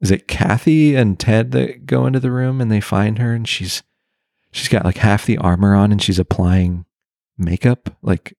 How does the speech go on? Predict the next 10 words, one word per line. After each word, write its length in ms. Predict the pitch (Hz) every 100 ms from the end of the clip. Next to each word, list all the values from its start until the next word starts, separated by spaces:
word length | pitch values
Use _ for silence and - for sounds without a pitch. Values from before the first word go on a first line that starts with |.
| _ _ _ _ _ _ -
like, 240 | 90 -
it, 160 | 117 107
I 80 | -
guess 200 | - -
it's, 140 | 104
like, 140 | 95 82
Japanese 480 | 95 92 95 95 85
warrior 320 | 85 90 92
makeup. 440 | 85 90 110 - - _ _ _ _ _ _ -
Oh, 200 | 85